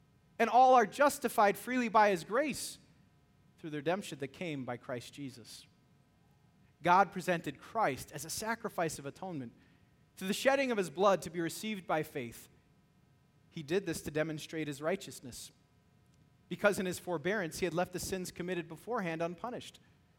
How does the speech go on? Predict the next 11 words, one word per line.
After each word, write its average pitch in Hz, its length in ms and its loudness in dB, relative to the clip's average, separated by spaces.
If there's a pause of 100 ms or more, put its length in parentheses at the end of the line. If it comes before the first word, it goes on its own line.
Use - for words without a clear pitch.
(720)
He 214 140 -2
did 233 160 6
it 277 120 2
to 208 60 -6
demonstrate 220 480 4
his 185 140 0
righteousness 226 560 0
at 233 160 4
the 240 80 0
present 208 400 0
time, 120 400 -4